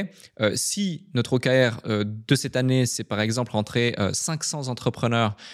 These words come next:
euh, et les aider avec tel produit, tel produit, tel produit, et cetera, euh, bah, donc quel est l'O K R qui doit être établi au marketing pour avoir suffisamment de visibilité,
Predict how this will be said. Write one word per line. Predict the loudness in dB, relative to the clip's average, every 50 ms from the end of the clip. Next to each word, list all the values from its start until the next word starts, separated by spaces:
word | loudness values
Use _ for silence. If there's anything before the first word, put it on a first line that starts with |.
| -20 -10 _ 2
euh, | 4 4 4 4 4
et | 4 6
les | 6 4 4
aider | 2 4 6 6 6 6 6
avec | 2 2 2 0 0 0
tel | -2 -2
produit, | 0 0 0 0 0
tel | 0 -2
produit, | -2 -2 -4 -4 -4
tel | -4 -6 -4
produit, | -4 -4 -2 2 2 0
et | 0
cetera, | 0 -2 0 2 2 2 2 2 0 -4 -12 -16 -16 -18 -12 0 2
euh, | 4 6 8 8 6 6 4
bah, | 4 4
donc | 2 2 0 -2 _ _ 0
quel | 2 4 4
est | 6 6
l'O | 6 6
K | 6 4 4 4 4 4 2 0
R | 0
qui | -2 -2
doit | 0 2 0 0
être | 0 0
établi | -2 0 0 0 2 2 2
au | 2
marketing | 2 0 0 0 -2 -2 0 0 0 0 0
pour | 0 -2 -2 -4 -6 -10 -16 -8 -4
avoir | -2 0 2 2 0 0
suffisamment | -2 -6 -6 -4 -2 -2 -2 -2 -2 -2 -2 -2
de | 0 -2
visibilité, | -2 -2 -4 -4 -2 -2 -2 -2 0 4 4 4 4 2